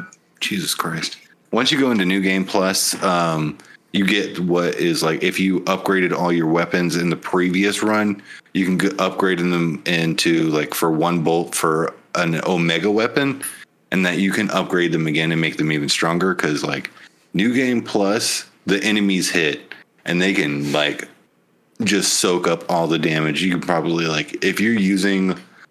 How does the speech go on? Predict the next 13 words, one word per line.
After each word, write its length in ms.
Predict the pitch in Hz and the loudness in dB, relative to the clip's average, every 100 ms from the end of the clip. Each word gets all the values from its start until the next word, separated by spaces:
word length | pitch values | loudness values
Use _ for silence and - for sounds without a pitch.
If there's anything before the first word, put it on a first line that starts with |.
| _ _ | _ _
Last 440 | 80 82 87 90 | 0 2 0 0
Run's 420 | 85 85 87 90 78 | 0 2 2 0 0
weapons 480 | 78 80 107 104 | 0 0 -2 0
without 400 | 85 78 85 92 - | 0 0 0 0 -2
upgrading 540 | 190 - 185 190 185 | -4 0 0 2 2
it 80 | 170 | 0
again, 640 | 160 87 98 101 78 71 - - | 0 0 0 0 -2 -6 -6 -2
it 220 | 98 - | 0 0
takes 320 | 87 85 - | -2 -2 -2
a 160 | 85 85 | -2 -2
lot 640 | 78 80 85 87 76 - | 0 0 2 2 0 -2
of 160 | - - | -6 -4
bullets. 600 | - - - - - | -6 -6 -6 -6 -6